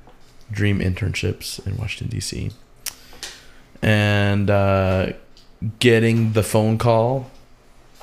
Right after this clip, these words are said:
um, and the email for both of those has been really cool. You know, gosh,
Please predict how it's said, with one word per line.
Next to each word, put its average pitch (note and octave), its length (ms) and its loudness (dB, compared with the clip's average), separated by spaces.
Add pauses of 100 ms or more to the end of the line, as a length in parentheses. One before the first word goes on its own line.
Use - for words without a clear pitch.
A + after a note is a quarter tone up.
(580)
um, F#2+ 680 -2
and G2 140 0
the F#2+ 120 0
email G#2+ 360 2
for A2+ 140 -4
both G2+ 280 0
of A2 80 2
those G#2+ 360 0
has G2 180 -4
been F#2+ 500 0 (840)
really A2+ 260 4
cool. G2+ 340 0 (840)
You G2 140 -4
know, F#2+ 200 -4 (1500)
gosh, - 400 -2